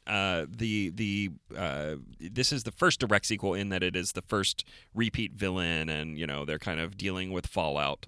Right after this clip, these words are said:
<laughs> from the, from the previous film. Um, uh, it's,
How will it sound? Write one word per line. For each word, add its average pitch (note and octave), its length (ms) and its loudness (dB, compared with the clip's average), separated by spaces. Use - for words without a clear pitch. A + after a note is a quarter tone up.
<laughs> A2 260 2
from G2+ 260 0
the, F2 420 2
from G2 260 0
the D#2+ 60 -2
previous G2 460 4
film. D#2 320 0
Um, G#2+ 520 2
uh, F#2+ 340 -2
it's, - 1000 0